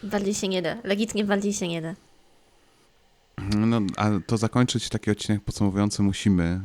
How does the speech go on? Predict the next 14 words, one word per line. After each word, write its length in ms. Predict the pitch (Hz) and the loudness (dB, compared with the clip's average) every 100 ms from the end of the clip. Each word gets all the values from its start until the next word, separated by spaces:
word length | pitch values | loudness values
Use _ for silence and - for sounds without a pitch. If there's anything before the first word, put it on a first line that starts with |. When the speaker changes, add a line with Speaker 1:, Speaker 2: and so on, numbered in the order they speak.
| - - | -6 -4
Speaker 2:
e, 360 | 90 90 92 - | -2 -2 -2 -4
kolejną 400 | 92 92 90 87 | -2 0 0 0
wariacją 420 | 90 90 87 87 | -2 -2 -2 -2
naszego 360 | 87 85 90 | -2 -4 -6
powiedzonka, 480 | - 85 87 87 - | -4 -4 -2 -4 -2
ale 140 | 120 127 | -2 -2
to 140 | 127 | 2
musi 220 | 131 120 | 2 2
być 80 | 113 | -2
taka 160 | 113 104 | 0 -2
oczywista, 480 | - 98 92 - | -2 -4 -4 -6
czyli 260 | - 90 92 - - - - _ | -6 -4 -4 -6 -16 -20 -20 _
przez 520 | - 101 101 - - _ | 0 4 4 2 -2 _
trzydzieste 920 | - - 107 92 107 - - 85 85 | 4 4 4 6 6 6 2 0 0